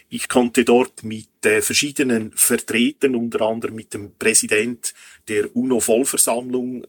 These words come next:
quasi das ist quasi der Parlamentspräsident der uno, konnte fast ein stündiges Gespräch führen mit ihm. Wenn ich diesen Leuten zuhöre, die noch viel mehr am internationalen Geschehen dran sind, als ich das selber bin,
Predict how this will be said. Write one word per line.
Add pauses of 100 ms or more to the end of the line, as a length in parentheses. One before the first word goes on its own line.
quasi
das
ist
quasi
der
Parlamentspräsident
der
uno,
konnte
fast
ein
stündiges
Gespräch
führen
mit
ihm. (580)
Wenn
ich
diesen
Leuten
zuhöre,
die
noch
viel (220)
mehr
am
internationalen
Geschehen
dran
sind,
als
ich
das
selber
bin,